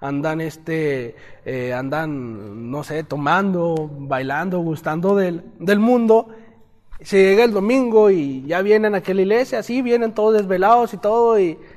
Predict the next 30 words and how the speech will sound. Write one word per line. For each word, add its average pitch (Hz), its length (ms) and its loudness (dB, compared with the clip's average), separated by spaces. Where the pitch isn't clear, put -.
después 170 300 -4
de 220 100 6
cantar, 196 520 0
de 214 80 4
bailar 170 360 0
allá, 226 300 6
pero 196 140 0
ya 170 140 2
venimos 190 340 0
el 180 80 -4
domingo 160 400 -4
al 165 160 -4
Señor, 185 420 -6
"Hazme 214 160 -8
un 220 120 -8
siervo 220 320 -6
para 196 220 -4
tu 190 120 -10
gloria", 190 560 -2
y, 123 160 -14
y, 175 160 0
"Señor, 214 480 2
yo 202 140 0
te 220 100 -2
alabo", 233 400 4
y, 220 80 -4
"Señor, 208 440 2
yo 202 260 0
te 214 260 -2
adoro". 175 500 -2